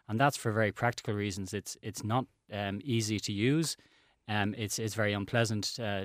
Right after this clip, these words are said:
dirty fuel for the people using it in the houses. Uh, so people are conscious themselves of the air quality within their own house. And, uh, and just the, the, the work and the cost of it is seen by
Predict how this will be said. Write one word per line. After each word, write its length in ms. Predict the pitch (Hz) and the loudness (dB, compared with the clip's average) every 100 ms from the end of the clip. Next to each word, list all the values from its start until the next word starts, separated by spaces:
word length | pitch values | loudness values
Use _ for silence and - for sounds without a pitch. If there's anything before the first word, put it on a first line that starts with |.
| - | 0
dirty 240 | 110 104 | 0 0
fuel 300 | 104 113 104 | -2 0 0
for 120 | - | -2
the 80 | 101 | -6
people 400 | - 104 104 98 120 | -4 -4 -4 -6 -4
using 340 | 110 110 101 | -2 0 0
it 140 | 101 - | -6 0
in 160 | 127 131 | 4 4
the 80 | 104 | 4
houses. 440 | 107 98 104 - - _ _ _ 107 | 2 0 -4 -6 -12 _ _ _ -2
Uh, 180 | 104 | -2
so 160 | 95 127 | 2 4
people 300 | 165 170 143 | 6 8 6
are 60 | - | 6
conscious 400 | 113 104 113 - | 2 2 -2 -2
themselves 520 | 107 - 185 160 120 | -2 6 8 8 4
of 140 | 95 | -2
the 160 | 104 98 | 0 2
air 100 | 101 | 0
quality 380 | - 104 - 104 | 0 -2 -2 -6
within 380 | 104 107 143 | -2 2 4
their 180 | 139 104 | 4 4
own 140 | 98 98 | 2 0
house. 300 | 104 101 - _ _ _ _ | 0 -2 -8 _ _ _ _
And, 460 | 123 120 113 101 123 | 4 6 4 4 4
uh, 320 | 113 113 113 - | 4 4 0 -4
and 200 | 113 113 | -2 0
just 220 | 110 127 - | 4 2 4
the, 180 | 117 - | 0 0
the, 180 | 113 110 | -4 -4
the 80 | - | -2
work 300 | 113 123 - | 4 4 4
and 80 | 110 | -2
the 60 | 107 | 0
cost 300 | 113 110 110 | 0 0 -2
of 60 | |
it 140 | 104 - | -4 -2
is 180 | 107 - | -2 0
seen 240 | 110 104 | 0 0
by 260 | 98 104 | 0 -2